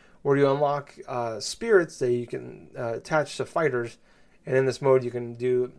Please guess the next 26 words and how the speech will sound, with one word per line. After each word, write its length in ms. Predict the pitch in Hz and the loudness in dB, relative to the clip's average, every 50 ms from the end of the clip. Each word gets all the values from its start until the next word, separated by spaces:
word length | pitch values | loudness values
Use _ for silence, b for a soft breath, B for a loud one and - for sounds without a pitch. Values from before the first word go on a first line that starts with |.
| 139 | -14
you 80 | 139 127 | -10 -8
can 100 | 131 127 | -8 -6
do 120 | 127 131 | -6 -4
different 280 | 123 135 131 131 123 120 | -2 -2 -2 -2 -4 -4
events, 420 | 113 127 127 131 131 127 - - b b b b b b b | -2 -2 -2 -2 -2 -6 -10 -14 b b b b b b b
uh, 220 | 127 120 117 117 | -6 -4 -4 -4
fight 360 | 110 - - 135 127 127 - - | -6 -4 -2 -2 -2 -2 -4 -6
in 180 | - 156 127 120 | -10 -10 -8 -2
different, 380 | 127 131 - - 131 120 - - - - | -2 -4 -2 -2 -6 -6 -8 -12 -16 -12
uh, 140 | 139 120 117 | -10 -8 -6
you 100 | 117 120 | -8 -8
can 160 | 120 131 123 | -10 -10 -10
fight, 140 | 120 - 127 | -4 -4 -4
like, 160 | 120 113 113 | -4 -4 -6
a, 180 | - 120 120 - - b b b b b b b b | -8 -10 -10 -12 -16 b b b b b b b b
a 120 | - 117 117 | -8 -8 -8
stronger 380 | - - 214 208 202 190 196 | -4 0 2 4 4 4 2
Pokemon, 400 | 165 190 185 180 185 185 180 165 | 2 0 -2 -2 -2 -4 -2 -2
a 40 | 143 | -2
bigger 200 | 135 165 160 160 | -2 -2 -4 -2
Pokemon, 580 | 143 165 156 151 160 156 156 156 156 156 147 120 | -4 -4 -6 -4 -4 -4 -4 -4 -6 -6 -6 -4
or 120 | 120 113 | -6 -4
not 180 | 107 117 - - | -6 -8 -10 -12
Pokemon, 320 | 120 107 107 110 110 107 | -16 -14 -12 -12 -10 -4
fighter. 480 | - 156 156 156 151 151 151 147 147 b b b b b b b | 0 0 0 2 2 0 0 -2 -4 b b b b b b b
Um, 720 | - 131 123 123 120 120 117 117 117 117 117 113 113 110 | -6 -2 0 2 2 2 2 2 2 0 0 -2 -6 -12